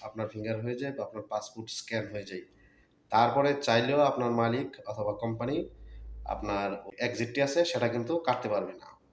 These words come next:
অর্থাৎ আপনি এয়ারপোর্টে যেয়ে আপনার ফিঙ্গার এবং পাসপোর্ট স্ক্যান করার আগ পর্যন্ত কিন্তু এক্সিট মানে কাটতে পারবে। যখন ওটা করে ফেলবেন তারপরে কিন্তু আপনার কফিল অথবা মালিক চাইলে কিন্তু আপনার এক্সিটটি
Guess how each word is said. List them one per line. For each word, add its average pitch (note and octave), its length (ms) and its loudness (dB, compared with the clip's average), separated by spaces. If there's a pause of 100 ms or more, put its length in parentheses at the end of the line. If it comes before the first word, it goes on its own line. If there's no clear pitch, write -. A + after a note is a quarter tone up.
(280)
অর্থাৎ B2+ 400 4
আপনি D3 180 2
এয়ারপোর্টে C#3 500 6
যেয়ে C#3+ 200 4 (240)
আপনার A#2+ 360 -2
ফিঙ্গার B2 340 2 (100)
এবং A#2 120 0 (100)
পাসপোর্ট A#2+ 360 -2 (640)
স্ক্যান B2+ 480 4
করার C#3 200 8
আগ C3+ 160 4
পর্যন্ত C3 260 2 (120)
কিন্তু A#2 200 -2 (520)
এক্সিট A#2+ 460 2 (840)
মানে A2 220 4 (800)
কাটতে C#3 240 6
পারবে। G2 320 2
যখন A2+ 280 -2
ওটা C3 160 2 (100)
করে E3+ 160 8
ফেলবেন E3 320 4 (160)
তারপরে C#3 320 2
কিন্তু C3 180 -2
আপনার B2 240 -4
কফিল B2+ 300 -2
অথবা A#2+ 260 -4
মালিক A#2+ 260 -4
চাইলে A#2 240 -2
কিন্তু A2+ 200 -6
আপনার B2+ 180 -2 (100)
এক্সিটটি G#2+ 360 -14